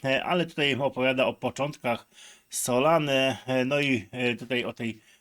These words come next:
podstawie tego szybkiego wzrostu w dwa tysiące dwudziestym pierwszym. E, no i tutaj,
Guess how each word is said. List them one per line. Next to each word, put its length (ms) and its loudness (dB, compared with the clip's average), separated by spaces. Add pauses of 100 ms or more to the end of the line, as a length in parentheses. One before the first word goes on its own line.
(120)
podstawie 500 -2
tego 220 -2
szybkiego 640 0
wzrostu 600 0
w 80 -4
dwa 200 2
tysiące 460 -6
dwudziestym 540 -4
pierwszym. 720 -2 (600)
E, 460 2
no 160 -2
i 80 -2
tutaj, 440 0